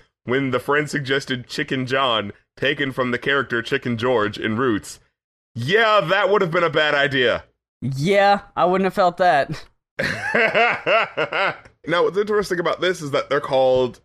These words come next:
Speaker 1: uh, they, they call them a, a Christian hip-hop group, right?
Speaker 2: Right.
Speaker 1: You wouldn't get that listening to this.
Speaker 2: No, because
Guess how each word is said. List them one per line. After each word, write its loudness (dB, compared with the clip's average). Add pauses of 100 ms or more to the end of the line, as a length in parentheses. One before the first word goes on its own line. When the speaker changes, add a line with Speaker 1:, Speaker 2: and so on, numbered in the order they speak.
(140)
Speaker 1:
uh, 2 (100)
they, 0 (100)
they 0
call 0
them -2
a, 2
a 2
Christian -4
hip-hop -2
group, -6
right? 0
Speaker 2:
Right. 2 (840)
Speaker 1:
You -2
wouldn't 0
get -2
that 0
listening 0
to 2
this. -4 (240)
Speaker 2:
No, 6
because 2